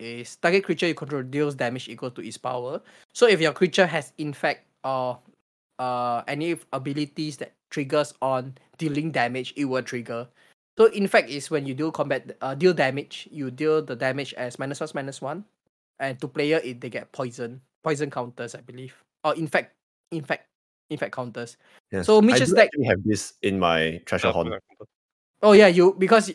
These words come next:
Speaker 1: uh, speaking of Treasure Horn, we can get that, we can get to that later as well.
Speaker 2: Sure.
Speaker 1: So,
Speaker 2: Ye-,
Speaker 1: uh,
Speaker 2: ye-
Speaker 1: um, for, for simpl-, uh, for simplicity, because Jonathan will talk about it, because, uh, his deck also has this combo. So what you do is,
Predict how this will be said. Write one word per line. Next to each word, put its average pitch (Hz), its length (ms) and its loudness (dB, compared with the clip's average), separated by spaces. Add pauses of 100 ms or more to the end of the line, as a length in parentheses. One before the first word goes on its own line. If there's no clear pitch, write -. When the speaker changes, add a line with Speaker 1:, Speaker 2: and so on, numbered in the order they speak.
(120)
Speaker 1:
uh, 165 260 6
speaking 202 260 0
of 180 120 6
Treasure 143 300 -2
Horn, 131 260 -4
we 147 120 -8
can 147 160 -4
get 156 200 4
that, 151 320 2
we 143 200 -6
can 143 220 -2
get 165 240 6
to 151 100 -6
that 143 180 2
later 127 320 -6
as 120 160 -6
well. 117 240 -4 (460)
Speaker 2:
Sure. - 140 -4
Speaker 1:
So, 220 300 10
Speaker 2:
Ye-, 117 200 -2
Speaker 1:
uh, 170 420 6
Speaker 2:
ye- 127 60 -16 (840)
Speaker 1:
um, 220 200 6
for, 233 420 8
for 240 300 10
simpl-, 226 400 -4
uh, 170 180 2
for 185 140 -2
simplicity, 226 500 -4
because 196 280 4
Jonathan 170 440 4
will 127 140 -4
talk 135 180 -6
about 117 200 -6
it, 110 40 -10
because, 123 500 -8 (380)
uh, 113 180 -8
his 131 200 -10
deck 175 160 0
also 147 240 -6
has 135 160 -10
this 131 160 -12
combo. 131 300 -12
So 214 160 2
what 190 220 4
you 135 120 -6
do 147 160 -6
is, 120 320 -12